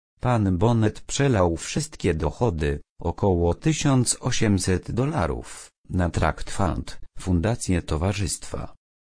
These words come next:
Pastor Russell nie wziął ani centa z tych pieniędzy dla siebie. Po dziesiąte,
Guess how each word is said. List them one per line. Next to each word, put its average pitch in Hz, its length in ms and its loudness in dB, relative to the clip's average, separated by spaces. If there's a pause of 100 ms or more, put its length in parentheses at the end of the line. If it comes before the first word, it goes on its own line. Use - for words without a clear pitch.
(160)
Pastor 113 640 0
Russell 78 640 0
nie 90 200 2
wziął 85 440 2
ani 107 340 2
centa 131 540 0
z - 120 -4
tych - 260 -6
pieniędzy 80 680 0
dla 95 300 0
siebie. 73 580 -2 (880)
Po 101 200 2
dziesiąte, 80 800 -2